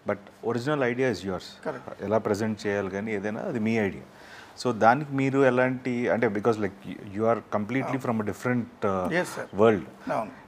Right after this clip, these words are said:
Speaker 1: <laughs> మీరు అసలు వేరే ప్రపంచం.
Speaker 2: అవును.
Speaker 1: So మీరు దానికోసం మీరేం చేశారు?
Speaker 2: అంటే నాకు మీ, మీతో ఆ రోజు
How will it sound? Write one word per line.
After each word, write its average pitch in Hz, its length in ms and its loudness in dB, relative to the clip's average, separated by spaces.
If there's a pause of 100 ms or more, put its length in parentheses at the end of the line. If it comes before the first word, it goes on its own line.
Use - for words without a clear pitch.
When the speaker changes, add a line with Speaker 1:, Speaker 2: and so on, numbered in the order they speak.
(140)
Speaker 1:
<laughs> - 320 -12
మీరు 107 160 6
అసలు 101 220 0
వేరే 107 180 4
ప్రపంచం. 113 500 0
Speaker 2:
అవును. - 640 -2
Speaker 1:
So 135 40 -4
మీరు 147 320 2
దానికోసం 135 720 2
మీరేం 131 340 2
చేశారు? - 480 -6 (460)
Speaker 2:
అంటే 285 140 2
నాకు 185 600 2
మీ, 180 360 -4 (280)
మీతో 190 300 0
ఆ 214 180 10
రోజు 185 600 4